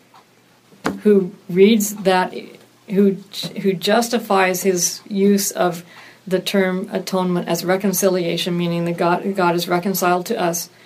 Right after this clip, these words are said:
through the atonement. He uses that based on the fact that throughout the ancient Near East, particularly Mesopotamia, appeasement was understood to be. But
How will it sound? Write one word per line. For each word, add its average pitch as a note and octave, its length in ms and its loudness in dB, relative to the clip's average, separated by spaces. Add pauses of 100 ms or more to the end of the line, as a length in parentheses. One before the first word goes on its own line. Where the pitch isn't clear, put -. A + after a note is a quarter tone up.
(260)
through F#3+ 160 2
the F#3+ 100 6
atonement. F3+ 500 -4 (460)
He G3+ 100 -4
uses G#3 520 0
that E3+ 360 0 (400)
based G3 480 4
on F3+ 340 -2
the F3 80 -12
fact E3 440 -2
that - 180 -8
throughout E3+ 320 0
the - 80 -2
ancient F3 340 -2
Near E3 200 0
East, E3 260 -4
particularly G3 400 0
Mesopotamia, F3 760 -4 (640)
appeasement F3 580 4
was F3 160 -2
understood E3+ 540 -2
to G3+ 60 -6
be. - 340 -6 (2000)
But F#3+ 340 -2